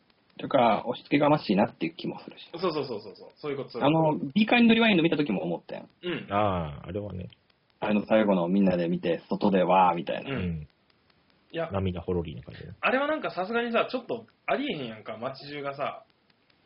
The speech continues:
Speaker 2: で、せ-、整理しに来た警官もみんな腕組んでいいね、みたいなさ。
Speaker 3: うん。
Speaker 2: あれ夢落ちじゃないかなっていう。
Speaker 3: <laughs>
Speaker 2: あの、
Speaker 3: もう取り壊されてる街の中でみんながトリップしてるのね。
Speaker 2: そうそう、もう取り壊されてて、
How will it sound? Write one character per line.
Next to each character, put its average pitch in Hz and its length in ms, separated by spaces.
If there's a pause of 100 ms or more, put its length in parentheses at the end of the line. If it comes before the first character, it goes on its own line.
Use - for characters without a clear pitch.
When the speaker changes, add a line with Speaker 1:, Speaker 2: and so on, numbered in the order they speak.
Speaker 2:
で、 135 120
せ-、 196 320
整 226 180
理 147 120
し 139 80
に 135 80
来 - 60
た 123 100
警 151 160
官 151 160
も 123 100
み 139 100
ん - 40
な 123 80
腕 147 160
組 139 160
ん - 20
で 107 80
い 139 160
い - 20
ね、 110 220
み 101 60
た 107 120
い 104 80
な 98 100
さ。 98 240 (400)
Speaker 3:
う 85 40
ん。 78 160 (460)
Speaker 2:
あ 247 100
れ 247 100
夢 156 220
落 170 160
ち - 40
じ 214 80
ゃ 147 60
な 110 80
い 101 40
か 107 100
な 98 80
っ 98 80
て - 120
い - 60
う。 - 60 (320)
Speaker 3:
<laughs> - 1500
Speaker 2:
あ 160 80
の、 160 440 (920)
Speaker 3:
も 107 200
う 101 100
取 123 160
り - 60
壊 120 180
さ 123 80
れ 110 60
て 117 100
る 110 80
街 107 320
の 90 80
中 87 200
で 85 80
み 92 140
ん - 20
な 87 100
が 76 120 (380)
ト 113 80
リ 101 80
ッ - 40
プ 92 80
し - 60
て 82 80
る 78 60
の 69 60
ね。 85 140 (140)
Speaker 2:
そ 180 100
う 151 40
そ 147 100
う、 - 20
も 156 160
う 156 80
取 170 160
り 165 40
壊 170 120
さ 170 100
れ 160 100
て 165 100
て、 120 460